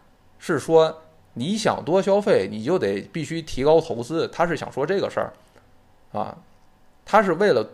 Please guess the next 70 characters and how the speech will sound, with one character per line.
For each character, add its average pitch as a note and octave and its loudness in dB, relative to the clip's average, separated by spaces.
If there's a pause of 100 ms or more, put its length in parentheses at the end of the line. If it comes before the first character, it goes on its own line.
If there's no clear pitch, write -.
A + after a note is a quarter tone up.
督 A3 -6
促 C#3+ -6
政 G3 0
府 G#2 -12
和 B2+ -2
企 - -8
业 G#2 -4
多 F#3 0
投 C3+ -4
资 G3+ -2
才 A#2 -2
搞 A2+ -4
了 G#2+ -6
这 B2 -4
么 A2+ -4
一 A2 -6
大 A2 0
套 A2 -2
理 G#2 -6
论 A2 -8
的。 - -10 (300)
但 F#3 6
现 G#3 0
在 A3+ 4
的 A2 2
这 G#2+ -4
些 G2+ -2 (260)
陈 A2+ -6
词 B2 -2
滥 B2+ 0
调 A#2+ 4
的 G#2 0
观 A2+ 0
点 A2+ -6 (520)
啊， G2 -12
就 F3+ -8
是 F3+ -4
一 F#3+ -4
种 F#2+ -6 (400)
没 B2 -2
有 G3+ 8
理 G#2+ -4
解 A2 0
凯 G2+ -8
恩 G2+ -8
斯 G#2+ -10
的 G#2+ -4
原 G#2 -4
始 G#2 -8
思 G#2+ -10
想 G2 -8 (500)
啊， F#2+ -6
然 A#2 0
后 F#3 4
直 D3 -2
接 A3+ 2
就 D4+ 0
把 G2+ 0
消 F#3 2
费 G3 2
变 D3+ -2
成 D3+ -6
政 F3+ -2
治 A2+ -6
正 D3+ -4
确 D3+ -6
了 - -4 (680)
啊。 G2 -10
这 G3 0
个 G#2 2